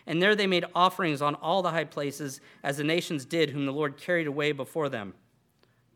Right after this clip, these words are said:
They should have seen this coming, right? "And they did wicked things, provoking the Lord to anger. And they served idols of which the Lord had said to them, 'You shall not do this.' Yet the Lord warned Israel and Judah by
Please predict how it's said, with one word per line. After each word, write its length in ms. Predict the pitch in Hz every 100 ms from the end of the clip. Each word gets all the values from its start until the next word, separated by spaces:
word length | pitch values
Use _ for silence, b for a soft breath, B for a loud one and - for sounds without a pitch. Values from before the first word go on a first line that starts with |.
| _ _ _ -
They 80 |
should 220 | 110 - 131
have 120 | 104
seen 220 | 135 120
this 160 | 107 -
coming, 340 | 170 110 87
right? 260 | 104 180 - b b b b b -
"And 100 | 180
they 80 |
did 220 | 180 233 208
wicked 360 | 247 240 180
things, 300 | 226 220 165
provoking 480 | - 170 202 202 180
the 80 | 170
Lord 200 | 180 180
to 80 | 165
anger. 400 | 165 175 120 - B B
And 80 | 196
they 80 | 185
served 300 | 185 202 180
idols 440 | 175 202 202 165 160
of 60 |
which 180 | 175 -
the 60 | 165
Lord 200 | 175 180
had 140 | 156
said 180 | - 180
to 60 | 165
them, 180 | 175
'You 140 | 170 175
shall 360 | - 185 180 185
not 340 | 185 170 131
do 160 | 190 185
this.' 480 | 120 95 - - - b b b b b -
Yet 160 | 151
the 60 | 160
Lord 280 | 170 156 143
warned 300 | 175 170 165
Israel 360 | 156 156 165
and 140 | 151 120
Judah 220 | 156 151
by 220 | 143